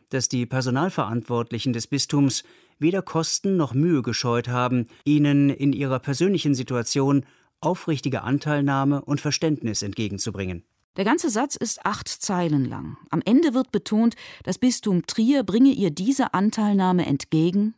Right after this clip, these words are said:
Speaker 1: ohne dass auch nur einer der in Verantwortungen stehenden Personen oder die Institution Bischöfliches Generalvikariat daran ein Verschulden träfe.
Speaker 2: Kein Verschulden. Karin Weißenfels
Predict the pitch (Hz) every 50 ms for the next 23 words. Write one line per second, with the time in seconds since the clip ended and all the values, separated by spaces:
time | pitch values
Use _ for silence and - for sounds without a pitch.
0 | _ _ - 151 160 170 185 185 185 160 151 147 131 131 120 127 131 147 143 131
1 | - - - 131 147 160 165 151 135 120 120 123 117 117 120 - - 113 - 131
2 | 151 143 139 135 123 123 120 123 120 123 120 120 117 - - 143 131 123 120 117
3 | 117 113 - 123 117 107 104 117 131 139 151 156 160 160 175 175 180 - _ -
4 | 127 123 123 113 113 107 98 107 107 - 151 170 - - 123 123 120 117 - -
5 | 135 127 123 117 107 117 131 - - 139 123 110 - 113 101 123 110 - - 117
6 | 107 104 85 95 113 127 135 131 - 143 127 117 120 120 120 117 120 117 - _
7 | _ - 123 120 117 110 117 117 233 - 113 120 - - 135 - - 175 160 139
8 | 110 104 95 - - 101 92 - - 95 87 _ _ _ _ - - 233 233 254
9 | 269 269 302 - - 277 262 - - 233 214 185 151 135 - - - - 110 -
10 | _ _ _ _ _ _ - 214 202 214 277 254 214 196 180 185 - 233 - -
11 | 240 226 226 -